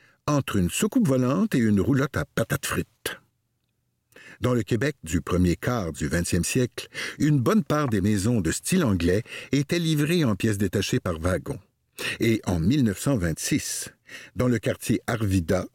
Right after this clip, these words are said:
à Saguenay, les techniques les plus modernes permettaient de bâtir deux maisons par jour. Or voilà,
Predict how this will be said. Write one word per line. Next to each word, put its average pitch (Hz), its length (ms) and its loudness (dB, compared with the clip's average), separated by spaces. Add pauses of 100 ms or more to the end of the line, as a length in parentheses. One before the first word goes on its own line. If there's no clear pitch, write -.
à 92 60 -2
Saguenay, 87 580 0 (720)
les 135 160 2
techniques - 560 0
les 110 100 2
plus 98 200 2
modernes 139 640 2 (300)
permettaient 170 440 0
de 127 80 -2
bâtir 113 460 0
deux 104 260 0
maisons 101 400 2
par - 240 -4
jour. 78 680 -2 (1160)
Or 92 220 0
voilà, 98 500 2